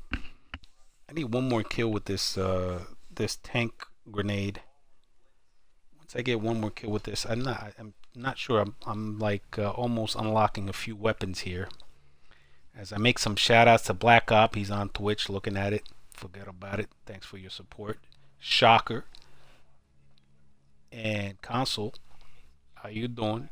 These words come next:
This is Jersey Rick broadcasting live on Twitch, Jersey Rick triple seven. It'll be on YouTube, Jersey Rick double seven. I think we lost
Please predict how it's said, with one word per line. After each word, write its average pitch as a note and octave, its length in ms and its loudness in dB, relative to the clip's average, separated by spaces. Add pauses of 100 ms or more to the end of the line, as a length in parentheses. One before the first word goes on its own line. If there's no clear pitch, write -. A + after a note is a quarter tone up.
This - 240 -8
is F#2+ 160 -8 (160)
Jersey G#2+ 320 -2
Rick G2+ 260 -4
broadcasting G2+ 480 -4
live F#2+ 220 -6
on A2 160 -4
Twitch, - 260 -6
Jersey G2 240 -10
Rick G2+ 200 -18
triple G#2+ 360 -18
seven. C3 500 -14
It'll G#2+ 140 -14
be G2+ 160 -14
on G2+ 140 -14
YouTube, G2 340 -16
Jersey G2+ 300 -16
Rick F#2+ 180 -16
double G#2 240 -14
seven. G#2+ 380 -14 (1120)
I - 80 -18
think G#2 160 -14
we G#2+ 100 -12
lost G2+ 500 -2